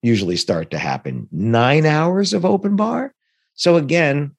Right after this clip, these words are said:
don't necessarily say no, don't necessarily say yes, but ask why. So what is it about that?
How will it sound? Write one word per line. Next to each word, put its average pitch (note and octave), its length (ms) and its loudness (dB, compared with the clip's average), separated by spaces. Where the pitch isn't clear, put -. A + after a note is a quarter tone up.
don't C3 220 2
necessarily A2+ 640 0
say F2+ 260 -2
no, C#3+ 460 0
don't F2+ 260 -8
necessarily E2 480 -6
say - 200 -8
yes, C#3+ 560 -2
but G2+ 160 -6
ask E2+ 360 -10
why. C2 360 -10
So A2+ 140 0
what G#2+ 240 4
is A2+ 140 0
it G#2+ 100 2
about E2+ 460 -6
that? C#2 440 -8